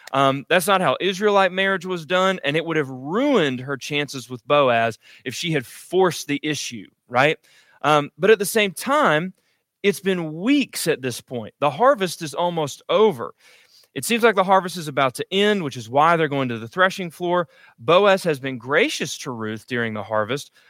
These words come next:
but once the harvest is over, um, once school's out and everyone has to go home for the summer, they could lose their chance.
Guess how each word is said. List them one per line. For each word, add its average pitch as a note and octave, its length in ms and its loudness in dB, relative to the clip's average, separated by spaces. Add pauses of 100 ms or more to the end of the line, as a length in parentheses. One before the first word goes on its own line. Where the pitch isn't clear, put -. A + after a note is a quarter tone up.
(260)
but F3 180 2
once A#3+ 220 2
the G#3 120 0
harvest F#3+ 380 0
is D3+ 180 -10
over, E3 560 4
um, C3+ 520 4
once F3+ 340 -2
school's A3 560 -2
out B2+ 340 4
and C#3 80 -6
everyone D#3+ 280 -2
has E3 160 -2
to D3 100 -10
go D3+ 180 0
home F3+ 280 -2
for D#3+ 100 -12
the B2+ 100 -10
summer, D#3 480 0 (600)
they D3 100 2
could D#3 120 -4
lose F3 220 2
their D#3 120 0
chance. - 560 -6